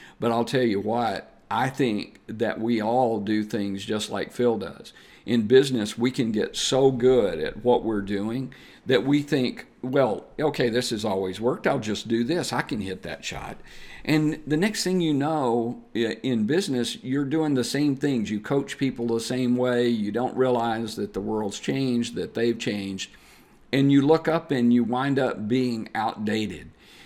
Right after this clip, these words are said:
You wind up having stale thoughts. You're not very, uh, good at communicating what you really believe. And I think this, this becomes a serious problem for those of us in business. So we have to,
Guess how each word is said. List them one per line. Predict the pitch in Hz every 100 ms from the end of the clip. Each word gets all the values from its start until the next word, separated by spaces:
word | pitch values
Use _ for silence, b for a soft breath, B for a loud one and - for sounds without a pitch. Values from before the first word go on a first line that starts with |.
| B
You | 131
wind | 139 143 147 143
up | 127 -
having | 117 123 123 110 104
stale | - - 131 131 117
thoughts. | 117 123 117 73 - - -
You're | 135 151
not | 147 147 -
very, | 127 139 139 120 117 110 - -
uh, | - - 127 113
good | 135 135 113
at | - -
communicating | 117 127 135 120 113 101 104
what | 110 104
you | 104
really | 107 117 104
believe. | 90 95 101 104 82 - - B B B
And | - 143
I |
think | 196 175 139
this, | 139 127 - - - - _
this | 113 135 160 -
becomes | - - 107 110 131 120 120
a | - 104
serious | - 151 180 165 123
problem | - 117 110 107 95 92
for | - 98
those | 98 95 107
of | 98 95
us | -
in | 117 95
business. | 95 92 78 69 - - B B B B
So | - 123 117 -
we | 123 143 226
have | 202 165
to, | 117 110 104